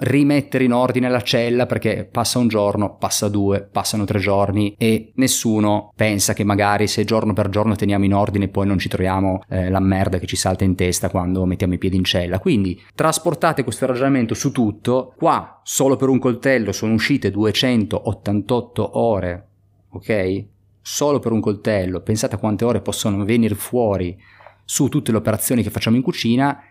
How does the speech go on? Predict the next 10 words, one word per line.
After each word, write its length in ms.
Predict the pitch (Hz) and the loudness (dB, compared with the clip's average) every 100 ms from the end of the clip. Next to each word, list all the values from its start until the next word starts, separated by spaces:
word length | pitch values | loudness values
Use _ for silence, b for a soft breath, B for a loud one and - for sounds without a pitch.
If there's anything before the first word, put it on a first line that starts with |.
| B | B
e 160 | 127 | -6
capite 400 | - - 151 151 | -4 -2 -2 0
bene 300 | 127 110 131 | 0 0 0
perché 680 | 135 110 - 104 104 104 - | -2 -4 -2 0 0 -2 -4
poi 560 | 113 98 98 110 107 - | 0 2 2 0 -2 -10
gli 140 | 87 95 | -4 0
chef, 500 | - - 90 - - | 2 2 0 -2 -2
eh, 340 | 101 101 101 - | 0 2 0 -2
o 180 | 95 | -4
comunque 800 | - 101 98 98 90 101 98 95 | -2 0 2 0 2 0 0 -4